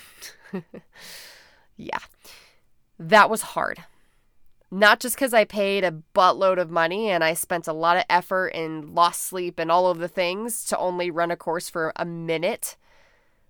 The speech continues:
but because I set really high expectations of myself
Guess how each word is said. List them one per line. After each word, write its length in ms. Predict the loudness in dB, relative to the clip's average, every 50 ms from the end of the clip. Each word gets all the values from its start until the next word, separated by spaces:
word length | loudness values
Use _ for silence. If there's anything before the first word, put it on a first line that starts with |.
| _ _ 4
but 140 | 4 4 4
because 260 | 4 0 0 0 0
I 80 | 0
set 320 | 0 0 0 0 0 0 -2 -6 _ _
really 340 | -8 -6 -4 -2 0 0 0
high 220 | 0 2 2 2
expectations 680 | 2 0 -4 -8 -8 -8 -8 -8 -8 -8 -8 -6 -6
of 100 | -6 -4
myself 500 | -4 -4 -4 -2 -2 -2 -2 -2 -4 -6